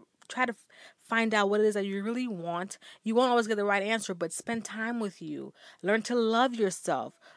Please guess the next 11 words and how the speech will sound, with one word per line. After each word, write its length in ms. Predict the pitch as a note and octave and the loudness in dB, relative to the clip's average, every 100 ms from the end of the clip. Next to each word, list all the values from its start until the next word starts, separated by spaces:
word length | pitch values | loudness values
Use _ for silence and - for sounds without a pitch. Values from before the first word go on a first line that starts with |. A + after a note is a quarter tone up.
| - | -6
Learn 360 | F3+ G3+ A3+ A3 | 0 2 2 0
to 400 | - B3 B3 A3+ | -2 -2 0 0
enjoy 800 | G#3 G3+ E3+ G3 A#3 A#3+ B3 - _ _ - | 0 -2 2 6 8 8 6 0 _ _ -10
your 160 | F#3 G3 | -4 -4
singleness. 920 | - - A#3 C4 F3+ C#3 F#2+ - - - - - _ | -4 2 2 4 0 -2 -10 -12 -12 -16 -20 -20 _
Learn 440 | E3+ F#3 A3 A#3 A#3 | 0 4 4 4 0
to, 380 | - B3+ B3 - - | -2 -2 -2 -6 -4
uh, 260 | F#3+ F#3 - | -2 -2 -2
enjoy, 800 | G3 F#3+ E3 G#3+ A#3 A3+ A3+ - - - _ F3 D#3+ - | -4 -4 -2 2 4 4 2 -4 -20 -20 _ -16 -16 -8
uh, 200 | F3 E3 - _ _ _ _ _ _ _ _ | -4 -4 -6 _ _ _ _ _ _ _ _
just 360 | - A3+ - | 0 0 0